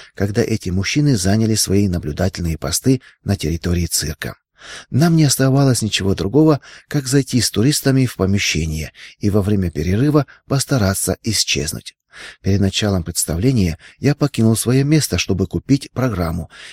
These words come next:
и таким образом разведать ситуацию. Заметив пустое место рядом с Антеро, шпики всполошились. Они взволнованно метались среди публики, ища меня. Когда я снова занял своё место, они успокоились.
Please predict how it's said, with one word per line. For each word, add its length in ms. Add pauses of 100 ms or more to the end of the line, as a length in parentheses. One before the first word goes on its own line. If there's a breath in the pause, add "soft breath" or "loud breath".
и 120
таким 320
образом 500
разведать 500
ситуацию. 800 (560 loud breath)
Заметив 460
пустое 400
место 320
рядом 260
с 160
Антеро, 460 (200 loud breath)
шпики 560
всполошились. 880 (400 loud breath)
Они 240
взволнованно 640
метались 600
среди 320
публики, 600
ища 440
меня. 420 (480 loud breath)
Когда 220
я 60
снова 300
занял 280
своё 260
место, 380
они 340
успокоились. 840